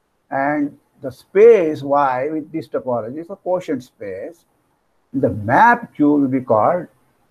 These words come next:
quotient map. Some people call it identification space, because surjective map, it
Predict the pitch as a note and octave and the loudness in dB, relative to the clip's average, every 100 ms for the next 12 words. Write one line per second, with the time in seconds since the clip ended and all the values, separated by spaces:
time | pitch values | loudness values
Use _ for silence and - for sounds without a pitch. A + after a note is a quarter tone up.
0 | _ _ _ - A#2 B2+ B2 C#3 B2+ G2+ | _ _ _ -12 -8 -6 -6 -6 -6 -8
1 | A#2 A#2+ G2+ E2 - _ _ _ _ _ | -6 -6 -6 -10 -20 _ _ _ _ _
2 | _ _ _ _ _ _ - F3 - F3 | _ _ _ _ _ _ -2 -2 -2 0
3 | F#3+ F#3 - C#3 D#3 F#3 - _ _ C3+ | 2 2 4 4 4 0 -4 _ _ 0
4 | C3+ C3+ E3 D3 E3 E3 B2+ B2+ - - | 0 0 -4 -4 -4 -4 -4 -10 -14 -14
5 | G#2 D2+ - _ _ _ _ _ _ _ | -14 -14 -20 _ _ _ _ _ _ _
6 | _ _ _ _ _ _ _ _ _ _ | _ _ _ _ _ _ _ _ _ _
7 | _ _ D3+ F3 D3 D3 B2 A2+ E3+ - | _ _ -4 -4 -4 -6 -4 -2 -2 -2
8 | F#3 E3 C#3+ A#2 B2+ - _ _ _ D3+ | -2 0 0 0 -4 -8 _ _ _ -16